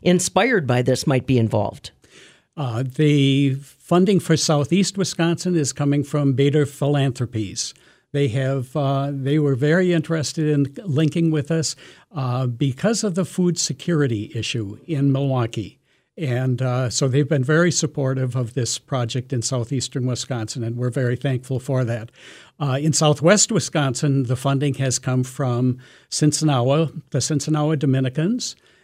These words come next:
Speaker 2: and, uh, Compeer Financial, and also Wisconsin Farmers Union. So three sources of funding for southwest Wisconsin. Um,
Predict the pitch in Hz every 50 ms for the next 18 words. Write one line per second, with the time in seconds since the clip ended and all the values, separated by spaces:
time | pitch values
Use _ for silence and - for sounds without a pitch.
0 | _ _ - 156 135 131 135 135 135 143 135 123 139 131 123 123 - - - 131
1 | 135 123 131 - 147 143 156 160 - 170 156 151 151 135 120 120 110 - - 131
2 | 139 151 214 233 - _ _ _ _ _ _ _ - 160 143 135 135 131 131 127
3 | 131 135 - - 151 131 135 131 - - - 117 120 123 - - 131 127 - 139
4 | 127 127 139 160 151 135 220 247 220 165 117 87 87 82 - _ _ _ _ _
5 | _ _ - - - 147 135 131 127 - - 180 185 170 - - 160 147 131 123
6 | - - 139 - 135 127 127 131 131 120 120 123 120 117 - 135 127 123 - 131
7 | 117 117 - - 135 123 117 - - - 131 120 - - 131 120 110 - - -
8 | - 110 113 - _ - - - _ _ _ _ _ _ _ _ - 135 113 107
9 | 110 107 107 107 110